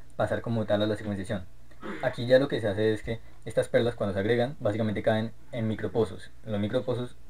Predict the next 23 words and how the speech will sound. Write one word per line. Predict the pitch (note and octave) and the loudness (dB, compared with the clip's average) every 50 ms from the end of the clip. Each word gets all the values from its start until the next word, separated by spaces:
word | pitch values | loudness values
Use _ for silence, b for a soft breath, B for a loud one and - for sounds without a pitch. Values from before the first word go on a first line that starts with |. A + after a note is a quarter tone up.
| - - | -12 -4
solamente | - - B2 B2 B2+ B2+ B2 A#2+ | 0 2 2 2 2 2 0 0
tienen | C3 B2 B2+ | 0 -2 0
el | A#2+ | 0
tamaño | - G#2+ G#2 A#2+ A2+ | 0 0 0 0 0
para | A2 G#2 | 0 0
que | - G#2 | 0 -2
quepa | G2 G#2+ F#2+ G#2+ A2 | -2 0 0 0 0
una | - B2 A2+ A2 | 0 0 -2 -2
microperla. | A2 G#2 - G#2 F#2+ - - G2+ G2 F#2 - - B B B B B B B B B B B B B - - - | -2 -2 -4 -6 0 2 4 4 4 2 -2 -8 B B B B B B B B B B B B B -12 -6 0
Claro | A2 G#2 G#2 | 2 2 2
está | G#2 - A#2+ - | 2 2 2 2
que | - | 2
aquí | A2+ F#2+ - - G2+ | 2 0 0 0 2
van | G2 G2+ G2+ G#2 G#2 A2 A2+ - - - | 2 4 4 2 2 0 -2 -4 -4 -4
a | A#2 G2+ | -2 0
también | G#2+ G2+ F#2+ F#2+ G2 | 0 0 0 0 -2
entrar, | G2+ G2 G#2+ G#2+ G#2 G#2 G2+ F2+ - - | -2 2 6 8 8 8 8 4 2 -2
eh, | - G#2 G2+ G2 G2 | -2 0 0 2 2
otros | G2 G2 G2 A2 G#2 - | 0 2 2 0 2 2
reactivos | A2 G2+ - - G#2+ G2 F#2+ - | 2 0 0 0 -2 -4 -2 -4
como | - G#2+ G2+ G2+ G2 | -4 -2 -2 0 0
la | F#2+ F#2+ - | 0 0 -2
polimerasa, | G2+ G2 G2+ A2 A2+ A2 G#2+ G#2+ A2 G#2+ - A#2 G#2 G#2 G2+ G2+ G2+ | -2 0 2 4 6 6 6 6 4 2 2 2 2 2 2 0 0